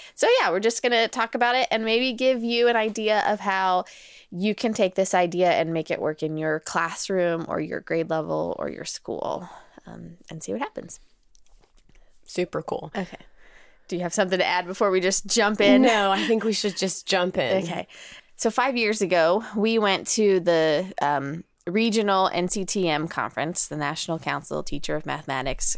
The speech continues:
Speaker 1: Conference, and I think that one was in Richmond. And then recently we went to the national one in D C.
Speaker 2: Right.
Speaker 1: And, um,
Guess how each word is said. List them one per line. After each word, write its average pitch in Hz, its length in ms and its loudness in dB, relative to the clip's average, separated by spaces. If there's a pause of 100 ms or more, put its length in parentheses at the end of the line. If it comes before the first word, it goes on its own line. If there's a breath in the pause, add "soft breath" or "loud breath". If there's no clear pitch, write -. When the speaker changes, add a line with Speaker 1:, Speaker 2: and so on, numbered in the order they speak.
Speaker 1:
Conference, 120 540 0
and 143 300 -4
I 151 80 -10
think 170 140 -4
that 160 160 0
one 170 80 0
was 165 220 -2
in 165 200 -2
Richmond. 139 720 -4
And 151 160 -6
then 147 140 -4
recently 160 440 -2
we 151 80 -4
went 151 240 -8
to 151 140 -4
the 139 320 -4 (180)
national 147 540 -6
one 87 240 -6
in 143 180 -10
D 135 140 -10
C. 120 360 -6
Speaker 2:
Right. 143 300 4 (400 loud breath)
Speaker 1:
And, 202 600 2
um, 160 340 0